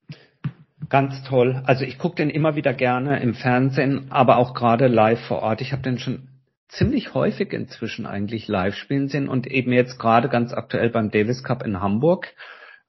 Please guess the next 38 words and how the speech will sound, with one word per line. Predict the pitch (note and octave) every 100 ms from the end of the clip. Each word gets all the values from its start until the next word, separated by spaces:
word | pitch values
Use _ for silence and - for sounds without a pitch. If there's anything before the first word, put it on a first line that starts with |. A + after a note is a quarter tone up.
| C#3
ähm, | A#2+ A#2+ B2 B2+ B2 B2+ _ - _
wo | G#2+ A2+
er |
mir | A2+ A2 -
auch | F#2
wieder | G2 F2
sehr | E2 - E2
gut | - - -
gefallen | - - E2+ E2 E2+
hat. | D#2+ - - -
Äh, | - F#2 F2+
da | F2+ F#2 G2 F#2+
spielt | - B2+ A#2+
er | G2
gegen, | - A#2+ A#2
ja, | A2+ B2+
gegen | C3+ C3+ G#2
Oscar | A2+ - F2
Otte | - C3
hatte | C3 C3
ich | -
ihn | C3
gesehen, | B2+ C3 B2+ B2+ A#2+
hat | -
er | G#2+
dann | G#2+
das | G#2 G2
Match, | G#2+ G#2 - -
nachdem | G#2+ A2 D#2+
Otte | F#2+ G#2+
den | - E2
ersten | F#2 - F#2+
Satz | G#2 -
gewonnen | - F#2 G2 A2
hatte, | A#2+ A2+
auch | -
noch | G2 -
gedreht, | - F#2+ G#2+ C3+